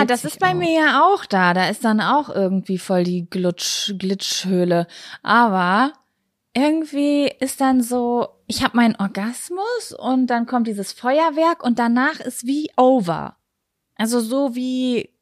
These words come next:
Speaker 1: Mhm.
Speaker 2: als wär ich unerregt, sag ich
Speaker 1: Ich
Speaker 2: jetzt
Speaker 1: glaube,
Speaker 2: mal.
Speaker 1: das ist was, das ist was Anatomisches irgendwie, hab ich so das Gefühl.
Speaker 2: Ich glaube aber auch, dass meine Orgasmen, also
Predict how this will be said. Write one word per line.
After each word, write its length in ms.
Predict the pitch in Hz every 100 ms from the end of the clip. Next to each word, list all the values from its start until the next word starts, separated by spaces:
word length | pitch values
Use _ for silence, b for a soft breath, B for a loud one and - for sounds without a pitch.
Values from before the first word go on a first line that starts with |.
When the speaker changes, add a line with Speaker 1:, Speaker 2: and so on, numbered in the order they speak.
| _
Speaker 1:
Mhm. 560 | 214 220 220 214 214 233
Speaker 2:
als 160 | 247 -
wär 100 | 277
ich 140 | -
unerregt, 680 | 294 277 190 160 165 - -
sag 160 | 170 165
ich 60 |
Speaker 1:
Ich 100 | 175
Speaker 2:
jetzt 80 | 196
Speaker 1:
glaube, 280 | 185 202 220
Speaker 2:
mal. 40 | -
Speaker 1:
das 240 | 294 294
ist 180 | - -
was, 180 | 285 262 - _
das 260 | 208 202 -
ist 200 | 208 214
was 220 | 190 -
Anatomisches 1040 | 185 180 165 - 240 233 165 - 185 170 -
irgendwie, 500 | 165 165 175 - 185
hab 80 | 180
ich 120 | -
so 340 | 185 180 180 175
das 220 | 185 -
Gefühl. 680 | - - - 180 180 185 185 - _ B B B -
Speaker 2:
Ich 120 | -
glaube 320 | 269 294 302
aber 180 | 277 -
auch, 60 | 262
dass 160 | 247 247
meine 240 | 233 220
Orgasmen, 720 | 196 220 233 247 - 202 208 226
also 220 | 220 220